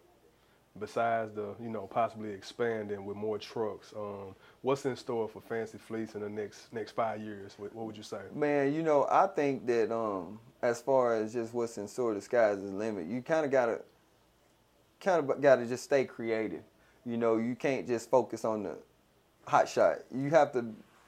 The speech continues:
Speaker 2: be open-minded, you know. It may be, it may get good over here or something. Okay, so let's invest in this and,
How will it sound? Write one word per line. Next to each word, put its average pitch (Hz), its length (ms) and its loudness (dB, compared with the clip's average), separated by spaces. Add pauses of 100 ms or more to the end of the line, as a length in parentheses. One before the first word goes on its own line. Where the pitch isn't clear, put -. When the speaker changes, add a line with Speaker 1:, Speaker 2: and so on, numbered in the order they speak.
(240)
Speaker 2:
be 135 120 2
open-minded, 120 800 0
you 120 100 -6
know. 104 200 -4 (380)
It 143 180 4
may 135 160 8
be, 120 340 -4
it 160 140 2
may 147 120 6
get 120 280 0
good 131 280 4
over 120 240 6
here 131 220 0
or 104 40 -2
something. 98 240 -4
Okay, 120 200 -4
so 113 140 -4
let's 135 220 -2
invest 110 360 -4
in 98 140 -8
this 95 260 -8
and, - 140 -18